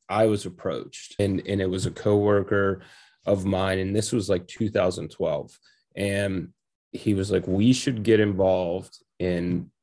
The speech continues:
Bitcoin. We should." And my first thought was, "This makes no sense.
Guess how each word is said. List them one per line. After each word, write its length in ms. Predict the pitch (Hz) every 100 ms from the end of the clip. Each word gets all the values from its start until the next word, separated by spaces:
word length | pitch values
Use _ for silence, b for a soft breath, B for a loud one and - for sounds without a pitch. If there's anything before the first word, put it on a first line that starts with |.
| -
Bitcoin. 560 | 123 123 - - - -
We 220 | 90 92 85
should." 420 | - 98 92 - 107
And 320 | 104 101 101
my 140 | 92
first 420 | 92 - 135 135
thought 280 | 143 143 -
was, 340 | 101 95 92 -
"This 320 | 95 110 -
makes 320 | 101 90 -
no 300 | 85 90 113
sense. 560 | 131 113 98 95 -